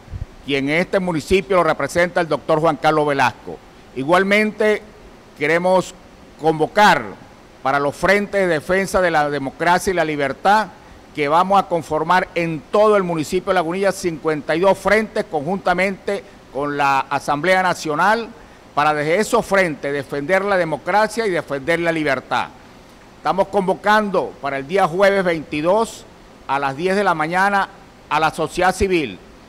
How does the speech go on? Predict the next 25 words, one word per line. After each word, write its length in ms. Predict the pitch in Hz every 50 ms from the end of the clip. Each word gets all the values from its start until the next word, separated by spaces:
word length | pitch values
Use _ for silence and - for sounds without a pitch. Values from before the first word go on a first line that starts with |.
| - - -
a 100 | - 139
las 160 | 156 160 147 -
fuerzas 460 | - 190 208 208 202 - 214 190 160
vivas 320 | 180 214 220 208 208 208
del 120 | 202 185 175
municipio, 640 | 175 170 156 - - 160 147 127 - 120 110 90 - - - - - - - - - -
que 120 | 156 -
tenemos 340 | - 175 190 202 214 220 - -
que 80 | - 214
unirnos 480 | 185 180 180 220 240 226 220 220 190 - - - -
todos 380 | 233 208 175 135 113 101 90 - - - - - - - - -
para 200 | - 160 165 165
evitar 520 | 165 160 151 - - 190 196 214 208 208 214 180 - - - - - - - -
que 140 | 165 165 160
pase 380 | - - 190 208 190 - 202
esta 180 | 185 - 190 175
constituyente. 1040 | - 185 165 139 - - 165 127 156 156 160 170 160 147 123 104 - - 95 82 - - - - - - -
Nosotros 420 | 131 139 - 196 202 202 220 -
estamos 320 | - 208 214 214 208 196
claros 500 | - - 208 214 220 226 226 233 233 233 - - - - - -
que 100 | 160 175
esta 180 | 175 208 196
constituyente 800 | - 202 196 - 185 - - 175 170 196 220 220 214 220 214 202
no 340 | 180 165 165 180 190 185 170
va, 220 | 160 147 127 82